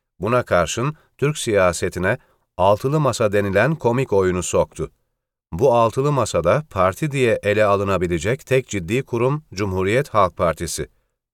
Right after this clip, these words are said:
O da sürekli seçim kaybediyor.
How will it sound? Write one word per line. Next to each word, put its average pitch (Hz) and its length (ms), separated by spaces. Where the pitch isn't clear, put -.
O 95 180
da 98 200
sürekli 147 460
seçim 123 360
kaybediyor. 82 680